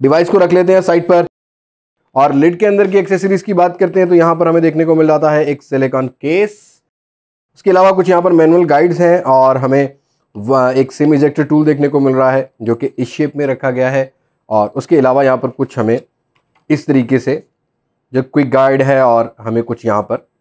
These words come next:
एक नोट देखने को मिल रहा है OnePlus की तरफ से। एक केबल जो कि रेड केबल है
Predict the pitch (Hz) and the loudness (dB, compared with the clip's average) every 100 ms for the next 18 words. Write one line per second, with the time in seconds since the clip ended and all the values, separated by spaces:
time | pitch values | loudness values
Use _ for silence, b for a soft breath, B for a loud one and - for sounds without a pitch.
0 | _ _ _ _ _ 127 123 123 131 156 | _ _ _ _ _ -4 -4 -2 0 0
1 | - 117 123 120 113 113 107 107 123 139 | -2 -2 -2 0 0 0 0 0 0 -2
2 | 123 107 101 101 - 92 _ - 135 - | -2 -2 -6 -10 -16 -20 _ 0 0 -2
3 | - _ 147 185 202 208 214 170 156 160 | -20 _ 2 4 4 4 2 2 2 2
4 | 151 135 143 156 147 151 143 143 | 2 0 -2 -2 0 0 0 0